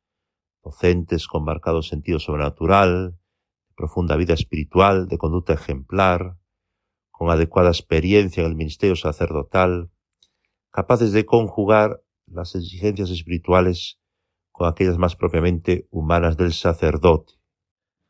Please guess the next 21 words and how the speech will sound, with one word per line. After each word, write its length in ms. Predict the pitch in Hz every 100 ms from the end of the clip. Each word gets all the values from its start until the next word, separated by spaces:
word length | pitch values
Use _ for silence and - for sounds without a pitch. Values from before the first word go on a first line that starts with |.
| _
Los 260 | 98 95
formadores 720 | - 95 95 98 101 110 101 98
deben 240 | 104 98
ser 300 | - 104 95 _
colaboradores 920 | - 87 85 85 82 82 87 87 85
de 100 | 90
confianza 560 | 92 85 82 85 82
del 140 | 82 82
obispo, 680 | 85 95 90 - - 58 _ _ _ _ _ _ _ -
que 100 | 143
es 120 | -
siempre 600 | 113 101 95 104 101 - _ _
el 160 | 95
responsable 640 | 85 85 - 78 78 82 80
último 360 | 82 80 80
de 80 | 80
la 100 | 76
formación 540 | 76 76 71 - 82 80
de 80 |
los 180 | 78 76
presbíteros. 1000 | - 76 73 82 78 62 62 - - _